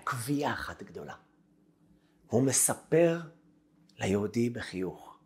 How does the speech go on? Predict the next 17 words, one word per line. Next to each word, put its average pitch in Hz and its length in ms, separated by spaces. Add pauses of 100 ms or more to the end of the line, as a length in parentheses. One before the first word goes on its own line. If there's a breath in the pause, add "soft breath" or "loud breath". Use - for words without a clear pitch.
(120)
האסיר 98 460
מספר, 80 440 (960 soft breath)
"דע 127 140
לך, - 260 (3500 soft breath)
תספר 110 460
לך - 240
משהו." - 280 (2250)
וכך - 200
הוא - 140
אומר - 180
לו, - 100 (840)
"דע - 100
לך, 156 160
אני, 139 360
מאז 143 220
שאני 117 200
קטן, 135 420